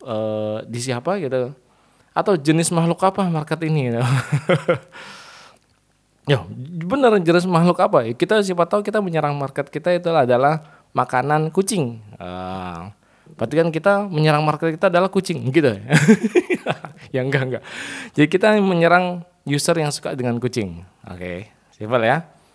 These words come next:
Mereka perempuan atau laki-laki kah? Nah, sudah tua atau muda? Gitu. Tinggal di lokasi perkotaan atau pedesaan yang menyukai kucing gitu ya, bahasanya tadi. Atau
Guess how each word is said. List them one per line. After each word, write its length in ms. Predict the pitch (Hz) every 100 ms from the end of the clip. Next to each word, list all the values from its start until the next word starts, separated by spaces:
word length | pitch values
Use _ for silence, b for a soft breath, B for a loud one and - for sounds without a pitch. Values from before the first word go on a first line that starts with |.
| _
Mereka 240 | 113 120 143
perempuan 560 | 135 135 151 190 254 -
atau 180 | 135 135
laki-laki 480 | 139 160 151 160
kah? 160 | 185 202 -
Nah, 260 | 123 87 - - b b
sudah 240 | - 127 123
tua 380 | 135 160 185
atau 100 | 160
muda? 480 | 151 156 151 170 190
Gitu. 240 | 170 101 - _ b b b b
Tinggal 240 | 127 135 123
di 80 |
lokasi 880 | 127 127 127 123 131 - 139 139 143 _
perkotaan 560 | 156 151 156 160 180 196
atau 160 | 175
pedesaan 540 | 160 143 135 - 240 190
yang 80 |
menyukai 340 | 180 170 170 165
kucing 320 | 175 208 202 120
gitu 60 |
ya, 120 | 95
bahasanya 360 | 101 107 104 117
tadi. 120 | 104 113 - b b b b b b b -
Atau 240 | 139 175